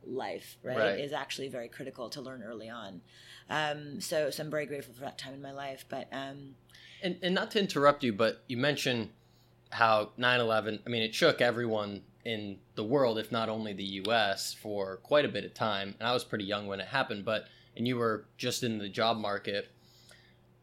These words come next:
Speaker 2: And you mentioned time is fleeting,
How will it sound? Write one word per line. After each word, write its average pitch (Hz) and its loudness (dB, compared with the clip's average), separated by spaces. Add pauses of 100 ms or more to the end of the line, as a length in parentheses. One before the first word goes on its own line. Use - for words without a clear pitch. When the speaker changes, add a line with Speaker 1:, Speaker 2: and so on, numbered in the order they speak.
(260)
Speaker 2:
And 135 4
you 147 4
mentioned 156 6 (640)
time 165 6
is 135 2
fleeting, 110 -2